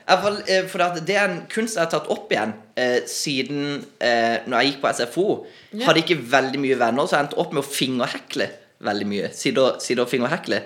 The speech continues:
Speaker 1: som jeg, eh, som jeg hadde glemt, og som, eh, jeg så et garn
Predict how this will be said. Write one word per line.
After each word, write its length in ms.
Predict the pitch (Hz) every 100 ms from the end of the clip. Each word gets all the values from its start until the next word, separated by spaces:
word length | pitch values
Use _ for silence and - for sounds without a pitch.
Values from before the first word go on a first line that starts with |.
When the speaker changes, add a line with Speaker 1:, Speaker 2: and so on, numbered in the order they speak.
| - - - -
Speaker 1:
som 220 | - 147
jeg, 240 | 143 139 120
eh, 840 | 123 117 117 117 117 113 113 -
som 300 | - 143 135 104
jeg 380 | 117 113 110 -
hadde 220 | 131 123
glemt, 380 | 117 135 - - -
og 100 | 147
som, 280 | 156 135 135
eh, 140 | 117
jeg 240 | 85 123 120
så 180 | - 131
et 120 | 123
garn 300 | 117 165 269